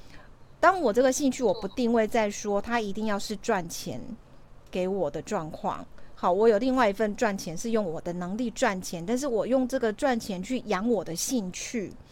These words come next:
Speaker 2: 我觉得这是一个方向。
Speaker 1: 嗯。真的。
Speaker 2: 对啊，嗯。
Speaker 1: 我觉得这真的就会是一个，我觉得是心理要去转换的一个，
Speaker 2: 嗯。
Speaker 1: 我觉得是一个改变，一个过程。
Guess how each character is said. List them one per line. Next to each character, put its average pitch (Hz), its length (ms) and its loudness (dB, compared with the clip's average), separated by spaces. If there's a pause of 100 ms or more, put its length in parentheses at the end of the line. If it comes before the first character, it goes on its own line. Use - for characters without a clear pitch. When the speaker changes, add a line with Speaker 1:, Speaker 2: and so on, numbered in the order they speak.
(200)
Speaker 2:
我 220 100 4
觉 226 100 0
得 339 60 2
这 339 140 2
是 302 160 -4
一 233 80 0
个 208 120 -2
方 190 320 -2
向。 185 300 -2
Speaker 1:
嗯。 - 60 -12 (1200)
真 220 200 -10
的。 220 80 4
Speaker 2:
对 202 80 4
啊， 180 240 -2 (160)
嗯。 185 340 -6 (480)
Speaker 1:
我 - 260 -16
觉 240 80 -6
得 240 60 -2
这 330 160 0
真 262 160 0
的 247 140 2
就 247 180 2
会 240 160 0
是 220 300 0
一 208 120 -2
个， 190 440 -2 (260)
我 233 80 0
觉 262 100 2
得 320 80 6
是 339 60 4
心 311 260 -2
理 262 120 0
要 233 200 2
去 240 160 -8
转 190 300 -2
换 220 180 -6
的 180 300 -6 (120)
一 208 100 -6
个， 175 420 0
Speaker 2:
嗯。 214 100 -10 (440)
Speaker 1:
我 220 100 -2
觉 240 100 -2
得 262 60 0
是 285 80 -4
一 320 60 2
个 247 100 0
改 - 180 -4 (120)
变， 233 120 -2
一 208 40 -6
个 208 80 -8
过 240 260 -4
程。 - 180 -10